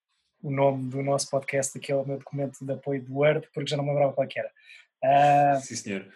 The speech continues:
Speaker 1: estamos a falar sobre O Fugitivo, mil novecentos e noventa e três,
Speaker 2: Uhum.
Speaker 1: ehm, que, pelos vistos, envelheceu em barricas diferentes para cada um de nós.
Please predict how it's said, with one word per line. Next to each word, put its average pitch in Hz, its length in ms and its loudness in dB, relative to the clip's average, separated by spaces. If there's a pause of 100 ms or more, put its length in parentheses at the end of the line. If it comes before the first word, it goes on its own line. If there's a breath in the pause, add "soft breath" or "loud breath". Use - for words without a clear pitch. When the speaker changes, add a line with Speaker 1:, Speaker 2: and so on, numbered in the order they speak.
(480 soft breath)
Speaker 1:
estamos 175 440 6
a 180 80 8
falar 175 380 8
sobre 175 340 0
O 160 60 -6
Fugitivo, 160 680 -8 (460)
mil 143 120 -6
novecentos 139 300 -4
e 123 40 -4
noventa 120 260 -6
e 135 60 -4
três, 139 520 -8 (200)
Speaker 2:
Uhum. 143 80 -4
Speaker 1:
ehm, 127 840 -8 (1800)
que, 185 160 2
pelos 160 220 -2
vistos, - 640 0
envelheceu 170 840 4 (640)
em 175 200 0
barricas 190 520 6
diferentes 185 480 2
para - 200 -6
cada 170 220 -2
um 175 120 -2
de 151 80 -4
nós. 170 560 6